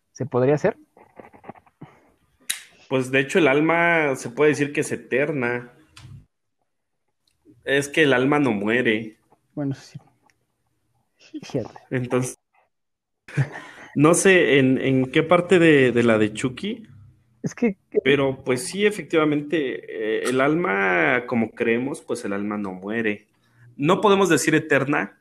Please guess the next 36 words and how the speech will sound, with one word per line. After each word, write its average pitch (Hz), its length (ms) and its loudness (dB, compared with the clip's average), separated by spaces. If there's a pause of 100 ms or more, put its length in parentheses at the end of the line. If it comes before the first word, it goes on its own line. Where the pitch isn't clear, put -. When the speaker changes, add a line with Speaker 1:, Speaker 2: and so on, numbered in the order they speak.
(160)
Speaker 2:
porque 113 680 0
hablar 117 300 2
de 139 80 0
eternidad 120 500 -2
significaría 107 800 -4
que 117 160 -6
no 113 260 -6 (120)
tiene 117 240 2
un 117 100 0
principio. 120 640 -4
Speaker 1:
Ni 139 120 -2
un 135 100 -4
fin. 143 200 -4 (540)
Speaker 2:
Más 131 260 0
bien 131 160 0
podríamos 127 480 0
hablar 113 300 0
como 123 260 -2
de 104 360 2
inf-, 113 260 -4 (920)
que 101 200 0
sería 107 520 0
que 117 120 0
el 107 120 2
alma 110 240 2
sí 123 120 -4
tiene 135 200 4
un 139 80 2
principio, 147 500 0
pero 110 200 0
no 107 220 -4
tiene 107 320 -4
ya 107 140 -2
después - 400 -10
un 101 100 -6
fin. 131 320 -6